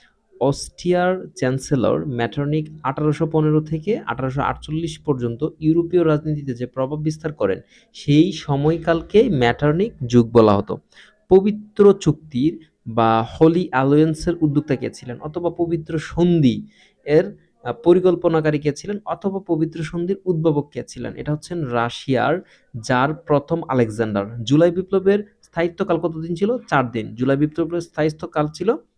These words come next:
চার দিন। নাগরিক রাজা কাকে বলা হয়? প্রথম লুই ফিলিপকে নাগরিক রাজা বলা হয়।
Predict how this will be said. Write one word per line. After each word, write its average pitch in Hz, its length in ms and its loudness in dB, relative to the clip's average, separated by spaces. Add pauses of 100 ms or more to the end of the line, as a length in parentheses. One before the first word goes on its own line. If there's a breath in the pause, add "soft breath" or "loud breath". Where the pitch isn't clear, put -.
(140)
চার 123 200 0
দিন। 107 220 -6 (280 loud breath)
নাগরিক 190 560 4
রাজা 151 360 2
কাকে 135 260 0
বলা 123 220 2
হয়? 117 120 -2
প্রথম 165 420 -2
লুই 147 560 2
ফিলিপকে 180 920 2 (640)
নাগরিক 139 500 2
রাজা 143 320 -2
বলা 110 280 0
হয়। 107 200 -10